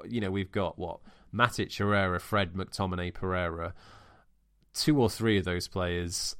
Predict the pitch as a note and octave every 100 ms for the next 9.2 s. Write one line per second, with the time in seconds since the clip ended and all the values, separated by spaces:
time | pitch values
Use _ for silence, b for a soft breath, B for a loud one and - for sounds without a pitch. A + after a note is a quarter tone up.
0 | - F#2+ - - G2 G2+ G#2+ G2 - G2
1 | - - G2+ F2+ F2+ - F#2+ E2 F#2 -
2 | F2+ F#2+ E2+ - F2 E2+ E2+ - F#2 F#2
3 | F#2 - G2+ A2+ B2 G2+ F#2+ - F#2+ F#2
4 | G#2+ F#2+ F2 F2+ - F#2+ G2 - G2 F#2
5 | F2+ G2+ F#2 F2+ G2 F#2 E2+ F2 - F#2
6 | E2+ - G2 D#2+ F2 - G2 F#2 - F2+
7 | - F2+ G#2 - - F2+ - - F2+ F#2
8 | F2 D2 F2 F2 F2 E2+ - F2 E2+ -
9 | F#2 F2